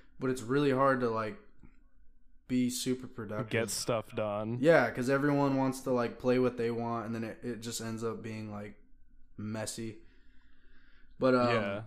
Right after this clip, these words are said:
Speaker 2: no, that makes sense.
Speaker 1: yeah, I'm not even trying to be like, "Oh, I wanna be, like, this famous guitar player," or anything. Not at all. But I just think it'd be
Speaker 2: <laughs>
Speaker 1: sick to, like, have a band that people,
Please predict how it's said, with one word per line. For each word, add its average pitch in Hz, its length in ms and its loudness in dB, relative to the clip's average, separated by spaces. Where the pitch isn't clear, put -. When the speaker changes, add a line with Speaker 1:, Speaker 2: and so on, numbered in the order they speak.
Speaker 2:
no, 113 180 -2
that 110 100 -2
makes 113 240 -8
sense. 101 500 -6
Speaker 1:
yeah, 139 140 2
I'm 139 140 2
not 165 160 4
even 131 180 2
trying 123 260 0
to 113 60 -4
be 117 180 -2
like, 110 240 -2
"Oh, 127 140 0
I 120 100 -2
wanna 127 220 -2
be, 120 200 -4
like, 117 200 -6
this 107 180 -8
famous 123 560 -2
guitar 120 360 -6
player," 127 260 -2
or - 20 0
anything. 127 580 -2
Not 123 220 -4
at 110 80 -6
all. - 200 -2
But 131 160 6
I 131 80 4
just 131 200 -6
think 143 180 2
it'd 127 120 0
be 127 80 0
Speaker 2:
<laughs> - 0 -
Speaker 1:
sick 127 360 -2
to, 120 60 -4
like, 113 300 -6
have 127 160 -2
a 131 60 0
band 127 440 2
that 127 120 -4
people, 120 540 -4